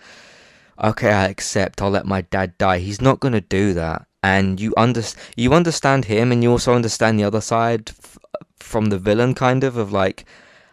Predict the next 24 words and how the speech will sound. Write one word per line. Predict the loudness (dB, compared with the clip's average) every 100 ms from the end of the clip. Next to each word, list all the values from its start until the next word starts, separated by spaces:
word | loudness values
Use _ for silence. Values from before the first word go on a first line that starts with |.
| _ -2
"I | -2
can't | -2 -2 -2 -2
let | -4
you | -4 -6
save | -6 -2 -2 -2
him | -4 -4 -4
because | -8 -6 -2 -2 -2 0
it |
will | 2 2 -2
create | -8 -2 2 2 -2 _ -4
a | -2 0 -2 -4 -10 _ _ _ _ _ _ _ -8
mess." | 0 2 2 -2 -14 -14 -16 -20 _ _ _ _ _ -2
And | 0 2
they | 0
try | 2 2
and | 2
go | 2 2
through | 0 -2
and | 0
explain | -2 -8 -2 0 0
that | -6
to | -8
him, | -4 -4 -4
but | -2 -2 -2 -4